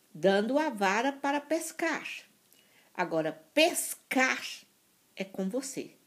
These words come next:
Tem que ter vontade de pescar, determinação. É? É com você.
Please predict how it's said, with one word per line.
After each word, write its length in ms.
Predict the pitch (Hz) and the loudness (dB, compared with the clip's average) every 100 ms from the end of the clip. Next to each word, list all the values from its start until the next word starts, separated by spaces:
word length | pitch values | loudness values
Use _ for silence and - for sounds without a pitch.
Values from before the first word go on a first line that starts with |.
| _ _ _ _ _ | _ _ _ _ _
Tem 160 | - 170 | -8 -6
que 100 | - | -6
ter 140 | - | -6
vontade 1000 | 180 208 220 - 190 156 - - - - _ _ _ _ _ | -4 -4 -6 -6 -10 -8 -12 -16 -20 -20 _ _ _ _ _
de 100 | - - | -16 -10
pescar, 800 | 170 160 - - - 110 - - - _ _ _ _ _ | -10 -10 -12 -12 -8 -8 -10 -16 -20 _ _ _ _ _
determinação. 1120 | 160 170 170 151 - 151 151 156 - 139 135 135 _ _ _ _ _ _ _ _ _ | -4 -4 -4 -10 -10 -12 -12 -14 -10 -10 -10 -16 _ _ _ _ _ _ _ _ _
É? 280 | - 131 247 - - _ _ _ | -8 -4 -4 -4 -16 _ _ _
É 100 | - | -20
com 220 | - - 151 | -20 -18 -10
você. 380 | 262 370 - | -8 -8 -14